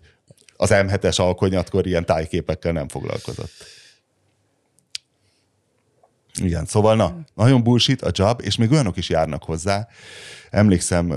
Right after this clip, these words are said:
volt egy, még a régi Indexben egy kolléganő, akit kihívott magához Járóka Lívia egy delegátusban, tehát, hogy nem tudom, emlékszel a, a sztorira,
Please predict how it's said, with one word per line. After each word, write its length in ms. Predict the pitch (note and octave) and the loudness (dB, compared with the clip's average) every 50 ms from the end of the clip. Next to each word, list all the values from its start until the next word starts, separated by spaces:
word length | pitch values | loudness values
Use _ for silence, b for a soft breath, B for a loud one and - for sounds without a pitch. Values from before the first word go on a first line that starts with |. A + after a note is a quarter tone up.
| D2+ | -2
volt 220 | F2 G2 G2+ F#2+ F#2+ | 0 0 0 2 0
egy, 200 | F2+ E2 - - | -2 -2 -4 -4
még 240 | - F#2+ F2+ E2+ F2+ | -2 0 0 2 2
a 120 | F2 E2+ | 2 4
régi 280 | F2 G2 G#2 G2+ E2+ F2+ | 4 4 2 2 0 0
Indexben 460 | F2 E2 D#2+ E2 D2+ D2+ D2+ E2 E2+ | -2 -2 -2 -4 -6 -4 -2 -2 0
egy 160 | E2+ D#2+ D#2+ - | 0 0 -4 -2
kolléganő, 600 | - G#2 G#2+ G#2 F2+ F2+ E2+ F2 E2+ F2+ F2+ F2 | 2 2 4 4 2 0 0 0 0 2 0 0
akit 300 | D#2+ - - C#3 B2+ - | -2 -4 -8 -10 -10 -10
kihívott 960 | _ - A#2 A2+ A2 G2+ - - _ D2+ E2+ - F#2 F2+ E2+ D2 D2+ D#2 - - | _ -2 0 0 0 0 -4 -6 _ -16 -10 -8 -6 -4 0 0 -2 -2 0 0
magához 640 | F#2 G2+ G2+ F2+ E2 D2+ D2+ D2 E2 E2 D#2 D2 | 0 0 2 2 0 0 0 -2 -4 -6 -4 -2
Járóka 480 | F2 F2+ F2 F2 E2 D#2+ D2+ - - D#2+ | 0 2 2 2 0 -2 -4 -4 -4 -4
Lívia 400 | D2+ E2 E2 E2+ D2+ E2 D#2 D2 | -4 -4 -4 -4 -4 -4 -4 -2
egy 320 | C#2 C#2 D2+ B1 - - - - | -4 -6 -6 -8 -12 -16 -10 -4
delegátusban, 1000 | - D#2 D#2 D#2 D#2 F2 E2 E2+ - - G#2 G2 F#2 G#2 A2+ A#2+ C3 C#3+ C#3+ - b b b b b b b b b b _ | -2 -2 -2 -2 0 0 0 0 0 0 -2 -2 0 0 0 0 0 0 -4 -10 b b b b b b b b b b _
tehát, 260 | - F#2 F2+ F#2 - | 0 0 2 2 0
hogy 280 | G2 F#2 F2+ E2+ - _ | 0 0 0 -2 -6 _
nem 180 | - F#2+ F#2 F2+ | -4 -4 -2 0
tudom, 160 | - E2+ E2+ | 0 0 0
emlékszel 500 | E2+ E2 D#2+ D2+ D2+ - - - D#2 D#2+ | 0 -2 -2 -4 -6 -6 -4 -4 -2 -2
a, 140 | D#2 D2+ - | -2 -2 -4
a 120 | - D2 | -4 -8
sztorira, 640 | D#2+ - - F#2 F2 - F2 F#2 G#2+ B2 C3+ C3 | -10 -4 0 0 0 2 2 2 2 2 2 0